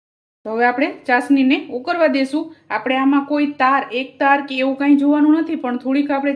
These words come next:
ચીકાશ પડતી ચાસણી તૈયાર કરવાની છે.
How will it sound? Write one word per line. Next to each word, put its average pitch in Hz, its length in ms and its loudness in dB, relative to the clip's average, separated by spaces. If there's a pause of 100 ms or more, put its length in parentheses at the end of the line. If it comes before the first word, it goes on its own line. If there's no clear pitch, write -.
ચીકાશ 294 420 -6
પડતી 285 340 -4 (440)
ચાસણી 262 440 0
તૈયાર 247 360 2
કરવાની 233 440 -2
છે. 247 60 -2